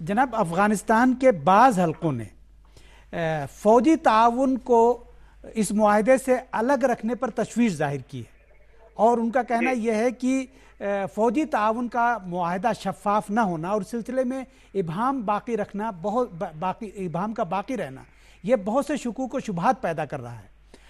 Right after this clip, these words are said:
Speaker 1: अफगान ज़राए का कहना है कि अमेरिका कम से कम सात फ़ौजी अड्डे, अ, अफगानिस्तान में बाकी रखना चाहता है और उसी के साथ उसकी ये भी कोशिश है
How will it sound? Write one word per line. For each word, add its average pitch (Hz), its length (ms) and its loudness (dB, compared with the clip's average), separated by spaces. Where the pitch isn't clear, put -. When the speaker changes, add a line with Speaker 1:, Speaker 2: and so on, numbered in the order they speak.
Speaker 1:
अफगान 240 440 0
ज़राए 254 280 4
का 277 120 2
कहना 254 260 0
है 285 100 4
कि 277 100 -2
अमेरिका 254 360 0
कम 294 360 2
से 294 180 4
कम 285 260 -2
सात 247 540 4
फ़ौजी 233 380 0
अड्डे, 170 600 2
अ, 185 500 0
अफगानिस्तान 220 560 2
में 226 180 0
बाकी 196 280 2
रखना 262 300 2
चाहता 247 380 0
है 277 100 4
और 269 100 2
उसी 302 180 -2
के 294 100 -6
साथ 285 180 0
उसकी 294 300 -4
ये 196 280 4
भी 339 160 8
कोशिश 196 460 0
है 208 200 -4